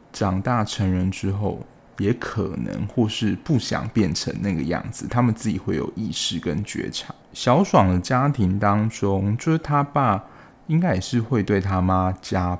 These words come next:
暴，然后或是外遇还是抛弃什么，我有点忘记了。反正他妈就是后来变得有点歇斯底里，所以小爽就自然成为他妈妈的支柱。但他妈有时候就是如果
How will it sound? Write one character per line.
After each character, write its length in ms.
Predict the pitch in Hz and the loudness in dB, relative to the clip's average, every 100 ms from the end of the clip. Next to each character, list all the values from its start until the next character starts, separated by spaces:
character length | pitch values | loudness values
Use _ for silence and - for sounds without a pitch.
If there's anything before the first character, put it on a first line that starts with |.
| - | -4
暴， 260 | 92 - - - - - - - | -4 -6 -12 -20 -20 -20 -20 -8
然 140 | 92 | -2
后 80 | 95 | 0
或 140 | 107 101 | 0 -2
是 340 | - 98 - - - | 0 -2 -2 -8 -4
外 180 | 117 120 | 2 4
遇 60 | 107 | 4
还 120 | 101 | 2
是 80 | 98 | 0
抛 240 | - 98 | 0 0
弃 280 | 98 98 87 - | 0 -4 -4 -8
什 140 | - | -8
么， 80 | 95 | -2
我 60 | 101 | 0
有 80 | |
点 60 | 95 | 2
忘 220 | 98 95 | 2 0
记 220 | 104 - | -4 -6
了。 100 | 82 | -8
反 160 | - 107 | 0 2
正 100 | 127 | 4
他 140 | 143 | 4
妈 240 | 147 139 135 | 6 6 6
就 160 | 131 | 4
是 60 | 131 | 2
后 160 | 131 123 | 4 4
来 60 | |
变 180 | - 113 | 4 2
得 80 | 92 | 4
有 80 | 95 | 4
点 180 | 101 104 | 4 2
歇 280 | - 98 | 0 0
斯 240 | 98 - 98 | 0 -2 -4
底 160 | - | -4
里， 320 | - 92 - - - - | -8 -6 -6 -8 -18 -20
所 200 | - 143 | -4 2
以 100 | 143 | 2
小 300 | 113 101 95 | 4 2 2
爽 200 | 113 107 | 2 2
就 120 | 98 | 2
自 320 | 101 - 113 98 | 0 0 0 2
然 280 | 90 90 | 2 2
成 260 | 98 - 92 | 0 0 0
为 100 | 92 | 0
他 240 | 92 98 | 2 2
妈 180 | 95 92 | 2 2
妈 220 | 92 95 | 2 2
的 60 | 95 | 0
支 280 | 98 - - | -4 -6 -8
柱。 240 | - 73 - - | -6 -8 -4 2
但 240 | 143 127 - - - | 4 2 -2 -16 2
他 140 | 123 | 4
妈 180 | 131 135 | 6 6
有 140 | 95 | 2
时 160 | 98 104 | 0 2
候 320 | 107 107 101 - - | 4 4 2 -6 -2
就 140 | 113 | 0
是 160 | 110 110 | 2 2
如 120 | 104 | 2
果 140 | 110 | 2